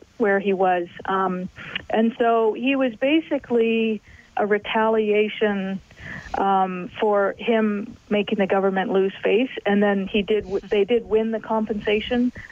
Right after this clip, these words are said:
So a way of sort of, um, repaying him, so to speak,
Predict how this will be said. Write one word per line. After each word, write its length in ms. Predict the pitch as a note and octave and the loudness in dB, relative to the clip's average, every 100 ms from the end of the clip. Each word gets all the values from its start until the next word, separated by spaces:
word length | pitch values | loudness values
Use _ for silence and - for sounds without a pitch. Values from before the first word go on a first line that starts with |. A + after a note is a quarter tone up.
| - | -4
So 140 | A3 G3+ | 0 2
a 80 | G3 | 2
way 280 | G#3 G#3 | 4 4
of 160 | G3 F#3+ | 2 0
sort 220 | - F#3+ F#3 | 0 2 2
of, 240 | F3+ - | 0 0
um, 280 | F#3 F#3 F3+ | 0 0 2
repaying 600 | A#3 A3+ - A3 G#3+ G#3 | 0 0 0 2 2 0
him, 300 | F#3+ G3 F#3 | -2 -4 -2
so 180 | G#3+ F#3+ | 0 2
to 120 | F#3+ | 0
speak, 460 | - G3 F3+ - | -2 -2 -2 -6